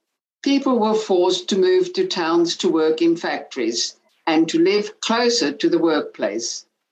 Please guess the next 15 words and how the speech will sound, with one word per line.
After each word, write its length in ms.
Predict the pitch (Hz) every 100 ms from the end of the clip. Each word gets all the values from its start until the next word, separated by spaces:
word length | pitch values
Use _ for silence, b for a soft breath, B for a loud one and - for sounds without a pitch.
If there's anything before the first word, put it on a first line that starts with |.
| _ -
This 200 | 262 233
is 180 | 202 226
not 220 | 254 185
unlike 500 | 160 156 151 147 -
Western 440 | 175 175 - 135
cultures 500 | 127 147 139 135 123
today, 640 | - 131 147 165 120 120 120 _ _ _ _ _
but 240 | 151 127 -
back 240 | 139 117
then, 640 | 123 156 175 143 147 156 - _ _ _ _
this 220 | 165 165
was 160 | 135 123
a 100 | 120
new 340 | 131 185 220
era 540 | 226 170 156 151 151